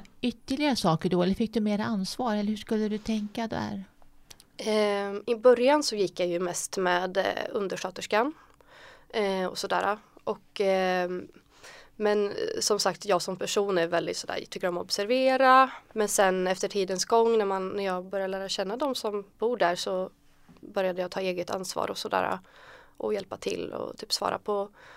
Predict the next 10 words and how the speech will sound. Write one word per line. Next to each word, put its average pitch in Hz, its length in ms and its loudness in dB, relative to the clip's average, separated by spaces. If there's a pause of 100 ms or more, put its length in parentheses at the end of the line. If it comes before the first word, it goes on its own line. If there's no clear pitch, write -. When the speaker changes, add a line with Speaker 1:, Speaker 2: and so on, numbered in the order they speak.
(120)
Speaker 2:
ringningar 233 680 0
och 233 80 -8
sådär. 226 420 -4 (880)
Speaker 1:
Vart - 180 0
det 202 60 0
lite 208 200 2
mer 190 260 4
sjuksköterskesysslor 185 1040 0
också, - 240 -2
eller? 180 380 0